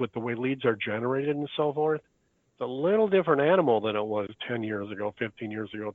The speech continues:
twenty years ago. You got people out there kicking tires on the internet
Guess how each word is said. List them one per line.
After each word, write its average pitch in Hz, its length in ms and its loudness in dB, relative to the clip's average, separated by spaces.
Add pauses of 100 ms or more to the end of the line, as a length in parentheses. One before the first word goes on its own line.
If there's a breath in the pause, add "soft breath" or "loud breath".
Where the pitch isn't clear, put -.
twenty 113 240 -8
years 101 300 -12
ago. 101 320 -10 (520)
You 120 100 -6
got 151 220 0
people 143 320 0
out 131 180 4
there 127 160 -2
kicking 131 320 -6
tires 131 400 0
on 120 120 0
the 113 140 -2
internet 127 400 0